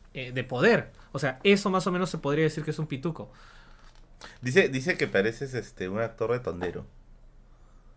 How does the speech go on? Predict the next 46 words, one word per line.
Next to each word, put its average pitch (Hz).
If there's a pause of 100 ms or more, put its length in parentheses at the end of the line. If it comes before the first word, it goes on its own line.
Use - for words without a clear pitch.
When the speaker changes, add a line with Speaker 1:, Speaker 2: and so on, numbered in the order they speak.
(680)
Speaker 2:
Pareces 107
un 123
actor 110
de 110
tondero. 85 (440)
Yo 151
te 240
juro 285
que, 220
¿sabes 233
qué 233
pensé 220
lo 202
primero 175
cuando, 139
cuando 113
te 104
vi? 180 (180)
Dije, 180
"Este 233
se 226
parece 165
a 143
Mateo 131
Lange". 104 (880)
No 135
sé 160
si 165
mañas 151
a 160
Mateo 131
Lange. 90 (800)
Eh, 104
el 107
pata 147
que 143
canta 131
en 107
esta 123
novela 120
antigua 120
que 110
se -
llama 104
Alta 104
Sociedad. 107